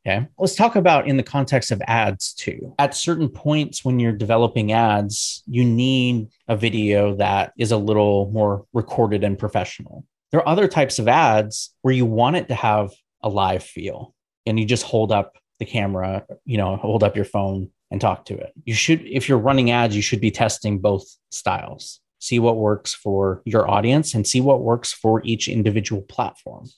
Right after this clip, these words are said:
If you have, if you have a, a solid phone with a, you know, a camera that can record, then, which most phones these days can do that, then that's what you need. But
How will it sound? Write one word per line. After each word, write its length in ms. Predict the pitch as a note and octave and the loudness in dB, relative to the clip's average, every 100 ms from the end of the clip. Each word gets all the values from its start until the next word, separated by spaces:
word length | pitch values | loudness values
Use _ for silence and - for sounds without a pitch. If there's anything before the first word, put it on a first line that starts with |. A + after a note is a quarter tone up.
| _ | _
If 120 | - A2+ | -12 -8
you 100 | G#2 | -2
have, 200 | B2 - | -2 -2
if 120 | A#2+ | -2
you 100 | A#2 | 2
have 180 | A#2+ C3 | 2 4
a, 280 | C3 B2+ A#2 - - | 4 4 2 -6 -6
a 120 | A2 | -6
solid 380 | - A2+ C3 A#2+ | -2 0 0 0
phone 280 | - A#2+ B2 | 0 0 0
with 160 | A2+ | 0
a, 140 | G#2+ - _ _ | 0 -2 _ _
you 100 | A#2+ | -6
know, 140 | F#2+ F2 | -6 -6
a 60 | |
camera 380 | - B2+ C3 B2+ | -4 0 2 4
that 120 | A2+ - | 2 0
can 380 | G2+ F#2+ A#2 - _ _ _ _ - | -4 -6 -10 -16 _ _ _ _ -10
record, 500 | G#2+ - A2+ A#2 A2 _ _ _ _ - | -8 -2 0 0 -4 _ _ _ _ -2
then, 420 | G#2+ G#2 G#2 G2+ | 2 2 2 0
which 380 | A2+ G#2 - _ | 0 -2 -6 _
most 680 | D3 D#3+ E3 - - - _ _ | 2 2 2 -4 -12 -20 _ _
phones 320 | A#2 G2+ F#2+ - | -2 -2 -2 -6
these 200 | F#2+ - | -8 -4
days 460 | F#2+ F#2+ - - _ - | -2 -2 -6 -14 _ -4
can 100 | G2+ | -2
do 140 | G2 | -2
that, 240 | F#2 - - | -6 -10 -4
then 420 | C#3+ B2+ B2 A2+ | 0 2 2 0
that's 220 | B2 A#2+ - | 0 -2 -2
what 100 | A#2+ | -2
you 80 | A#2 | 0
need. 260 | G2+ F2+ - | -2 -6 -2
But 260 | B2 A2 | -2 -2